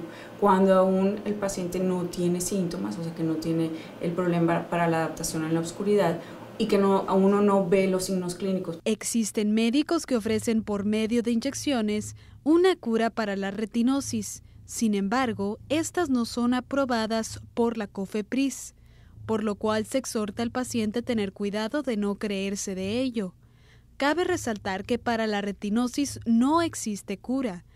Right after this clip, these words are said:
Speaker 2: y de no cuidarse y atenderse a tiempo, poco a poco se va perdiendo la vista hasta posiblemente llegar a la ceguera. Sin embargo, en la actualidad existen procedimientos de investigación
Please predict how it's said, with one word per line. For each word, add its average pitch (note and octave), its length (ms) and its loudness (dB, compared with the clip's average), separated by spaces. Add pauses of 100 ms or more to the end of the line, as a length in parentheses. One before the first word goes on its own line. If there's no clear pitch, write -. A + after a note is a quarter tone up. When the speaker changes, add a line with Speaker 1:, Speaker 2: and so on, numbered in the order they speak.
(260)
Speaker 2:
y A3+ 140 0
de G3 160 0
no A3 200 2
cuidarse A#3+ 520 0
y A3+ 80 0
atenderse F#3 640 -6
a - 20 -6
tiempo, G3+ 540 -2 (340)
poco E4 300 2
a D4 80 4
poco A3+ 340 -2
se G#3 180 -4
va G#3 140 -2
perdiendo G#3 540 -2
la F#3+ 120 -4
vista A3+ 640 -2
hasta G3+ 400 -6
posiblemente G3 1120 -2 (240)
llegar A3 480 0
a A3+ 60 -2
la G3 100 -4
ceguera. F#3+ 720 -6 (160)
Sin G#3+ 320 -4
embargo, G#3 640 2 (120)
en F#3+ 120 -8
la F#3 80 -6
actualidad A#3 640 0 (380)
existen D4+ 500 0
procedimientos A3 840 0
de G#3+ 80 -2
investigación A3+ 920 -2